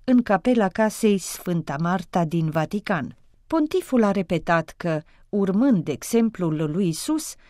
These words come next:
limbajul creștinilor trebuie să fie conform cu adevărul, atrăgând atenția asupra tentației ipocriziei și a adulării. În omilia Sfintei Liturghii,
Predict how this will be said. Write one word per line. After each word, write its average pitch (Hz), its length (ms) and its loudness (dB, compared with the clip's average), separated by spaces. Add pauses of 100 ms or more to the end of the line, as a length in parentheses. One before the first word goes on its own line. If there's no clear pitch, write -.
(140)
limbajul 254 680 4
creștinilor 233 880 0
trebuie 175 600 -2
să 185 200 -6
fie 247 280 -4
conform 233 640 -2
cu 226 160 -2
adevărul, 208 720 2 (360)
atrăgând 208 580 0
atenția 240 600 2
asupra 202 440 0
tentației 185 960 -2
ipocriziei 233 1040 0 (120)
și - 380 -2
a 214 200 0
adulării. 202 760 0 (380)
În 269 140 4
omilia 202 540 4
Sfintei 170 580 -4
Liturghii, 247 720 -4